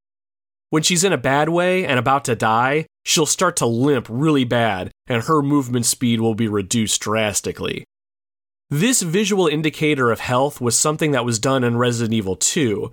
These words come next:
but in that game, you at least had a health meter in your menu screen to look at.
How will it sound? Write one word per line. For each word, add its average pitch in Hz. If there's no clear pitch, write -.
but 139
in 117
that 196
game, 110
you 208
at 262
least 254
had 190
a 143
health 165
meter 143
in 127
your 113
menu 117
screen 101
to 107
look 98
at. 92